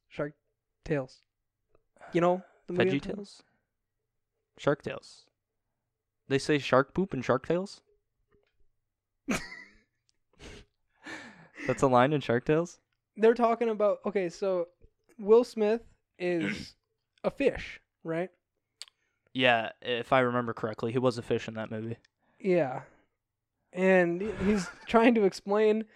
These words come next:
Speaker 1: you know, where Will Smith is on, like, the hierarchy of fish or something like that.
Speaker 2: Sure.
Speaker 1: And
Speaker 2: And then he says, "There's shark poop and you poop."
Speaker 1: Yeah, yeah.
Speaker 2: and
Speaker 1: He's like, "And then there's whale dung,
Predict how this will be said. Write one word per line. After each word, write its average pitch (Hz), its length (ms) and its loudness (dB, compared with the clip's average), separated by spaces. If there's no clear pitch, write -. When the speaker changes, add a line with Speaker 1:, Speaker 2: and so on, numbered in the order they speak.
Speaker 1:
you 180 100 0
know, 185 160 4
where 175 440 2
Will 180 240 4
Smith 180 360 -2
is 196 260 6
on, 160 200 -2
like, 160 220 -4
the 147 120 -6
hierarchy 180 680 0
of 143 140 -2
fish 180 300 -2
or 180 140 -6
something 190 340 -8
like 185 220 -6
that. 190 300 -6
Speaker 2:
Sure. 117 420 -12
Speaker 1:
And 185 440 0
Speaker 2:
And 127 100 -6
then 117 100 -2
he 113 60 -6
says, 110 280 -8
"There's 107 200 -12
shark - 280 -10
poop 117 320 -8
and 107 400 -16
you 107 140 -18
poop." - 200 -12
Speaker 1:
Yeah, 247 160 4
yeah. 196 140 4
Speaker 2:
and 175 80 -2
Speaker 1:
He's 180 120 -4
like, 180 200 -2
"And 202 140 -2
then 214 160 -2
there's 208 240 -2
whale 339 420 0
dung, 220 560 -2